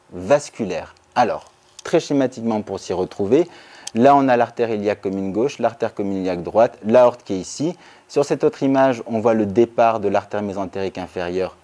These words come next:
ici. Là, on a la veine cave et là, on a un curage qui est quasi complet. Alors, vous voyez que toute la chaîne ganglionnaire, normalement, c'est une espèce de tissu jaune qui est juste ici.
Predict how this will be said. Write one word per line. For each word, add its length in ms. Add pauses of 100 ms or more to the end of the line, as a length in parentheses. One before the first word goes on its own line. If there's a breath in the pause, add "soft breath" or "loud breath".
(180)
ici. 460 (840 loud breath)
Là, 160
on 80
a 80
la 120
veine 240
cave 480 (180)
et 100
là, 220
on 100
a 60
un 80
curage 360
qui 100
est 40
quasi 300
complet. 480 (360)
Alors, 440
vous 160
voyez 300
que 100
toute 480
la 220
chaîne 420
ganglionnaire, 640
normalement, 480
c'est 140
une 80
espèce 320
de 80
tissu 520
jaune 300
qui 220
est 20
juste 300
ici. 400